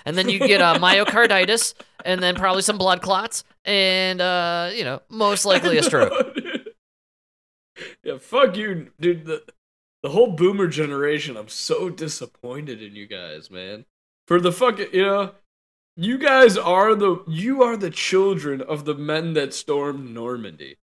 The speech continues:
Speaker 2: And you're the fucking pussies who are like, "No, don't kill grandma. You have to get your shot."
Speaker 1: <laughs> Well,
Speaker 2: you know?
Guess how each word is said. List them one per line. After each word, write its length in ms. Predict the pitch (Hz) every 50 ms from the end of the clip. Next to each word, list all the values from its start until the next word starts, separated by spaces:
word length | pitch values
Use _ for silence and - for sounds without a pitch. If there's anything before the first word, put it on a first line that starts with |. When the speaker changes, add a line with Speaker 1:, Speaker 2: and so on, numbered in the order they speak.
| _ _ -
Speaker 2:
And 140 | 131 135 139
you're 180 | 143 165 180
the 80 | 175 196
fucking 340 | - - 220 214 - 190 170
pussies 460 | - - 170 165 170 - 139 131 120
who 100 | 127 123 120
are 80 | 117
like, 240 | 120 123 - - - 466
"No, 280 | 466 453 453 466 494 480
don't 160 | 466 427 466 466
kill 200 | - 453 440 311
grandma. 400 | 359 381 392 392 415 403 392 -
You 220 | 190 - 208 302
have 160 | 320 - - -
to 80 | 392
get 140 | 392 294 311
your 140 | 294 233 240
shot." 540 | - - 247 233 247 254 269 - - - _ _
Speaker 1:
<laughs> 500 | _ _ _ _ _ _ - - - -
Well, 440 | 147 147 - - 147 127 - - _ _ _ _ -
Speaker 2:
you 140 | 170 165
know? 360 | 156 156 160 170 190 196 196